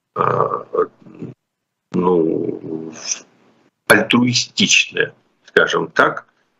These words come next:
а, в своих политических устремлениях. Вообще все, все великие политические движения в истории, с моей точки зрения,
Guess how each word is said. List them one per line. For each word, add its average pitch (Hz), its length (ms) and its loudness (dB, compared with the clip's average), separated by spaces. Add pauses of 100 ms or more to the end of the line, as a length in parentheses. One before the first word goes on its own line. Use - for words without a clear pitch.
(120)
а, 82 1600 0
в - 60 -18
своих 98 460 0
политических - 680 -2
устремлениях. 78 600 -4
Вообще - 260 2
все, - 440 0 (420)
все - 220 2
великие 147 480 -2
политические 101 680 -2
движения 80 1000 0
в 101 160 -2
истории, 208 320 2
с - 120 -8
моей 117 140 0
точки - 300 -2
зрения, 127 420 0